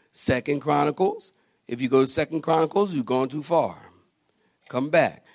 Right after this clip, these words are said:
Go to Second Chron-, First Chronicles chapter twelve. First Chro-, First Chronicles chapter twelve. I want you to see what happened when they anointed David as king. I just enjoy reading this section. I thought, well, you might too.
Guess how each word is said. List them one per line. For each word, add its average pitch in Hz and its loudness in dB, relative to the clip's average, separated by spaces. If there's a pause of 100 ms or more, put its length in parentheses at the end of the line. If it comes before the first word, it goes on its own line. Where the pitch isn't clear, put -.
Go 139 0
to 131 -2
Second 170 -2
Chron-, 165 0
First 180 -2
Chronicles 147 -2
chapter 135 -6
twelve. - -10 (380)
First 185 0
Chro-, 175 0
First 185 0
Chronicles 156 -2
chapter 135 -6
twelve. 117 -10 (880)
I - 0
want 220 4
you 233 0
to 220 0
see 214 0
what 170 2
happened 135 -2 (340)
when 151 2
they 147 6
anointed 139 2 (320)
David 135 0
as 127 -4
king. 135 -4
I 175 2
just 156 -8
enjoy 139 0
reading 151 -6
this 147 -2
section. 156 -8
I 143 -8
thought, 147 -4
well, 120 -10
you 156 -8
might 151 -6
too. 110 -12